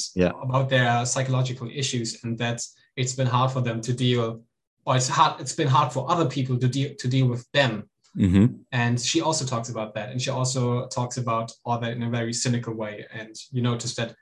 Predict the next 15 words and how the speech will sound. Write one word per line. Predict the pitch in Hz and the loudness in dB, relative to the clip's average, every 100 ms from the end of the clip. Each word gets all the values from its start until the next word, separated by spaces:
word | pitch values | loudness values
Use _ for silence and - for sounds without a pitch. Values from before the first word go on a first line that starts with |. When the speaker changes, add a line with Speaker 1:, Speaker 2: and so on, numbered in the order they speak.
| - | -4
Speaker 2:
something | 139 123 127 117 - | 0 0 0 -4 -2
definitely | 131 131 117 113 | -2 0 -2 -4
is | 110 113 | -8 -8
different | - 117 107 101 | -6 -6 -6 -12
with | 110 | -12
her. | 110 | -12
And | - - | -12 -10
she, | 113 110 110 _ _ _ _ | -6 -8 -8 _ _ _ _
she's | - 127 - | -8 -6 -4
all | 117 | -4
grim. | 113 123 117 | 0 0 0
And | 110 | -2
also, | 117 123 135 123 120 - | -2 -2 0 -2 -4 -4
I | 123 | -6
think | - 151 156 | -4 -6 -6